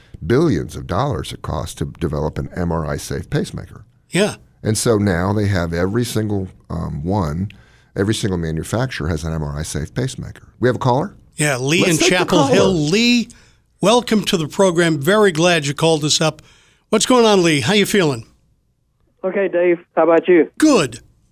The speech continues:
Speaker 2: Good. What
Speaker 3: Um,
Speaker 2: can I do for you?
Speaker 3: the Doctor Weevold.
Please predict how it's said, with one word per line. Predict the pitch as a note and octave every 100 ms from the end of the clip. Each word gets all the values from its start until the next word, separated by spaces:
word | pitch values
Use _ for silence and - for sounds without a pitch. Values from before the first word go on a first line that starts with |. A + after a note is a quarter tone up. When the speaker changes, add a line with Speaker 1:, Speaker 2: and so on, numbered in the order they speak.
| _ _ -
Speaker 2:
Good. | C4+ F#3+ - -
What | G#3+ G#3
Speaker 3:
Um, | F3+
Speaker 2:
can | A3+
I | G#3+
do | F3
for | E3 - B2+
you? | B2+
Speaker 3:
the | F3+ D#3
Doctor | F3 F#3 F3+ E3 D3+
Weevold. | C#3 F3+ D3 D3+ D3 D3 B2+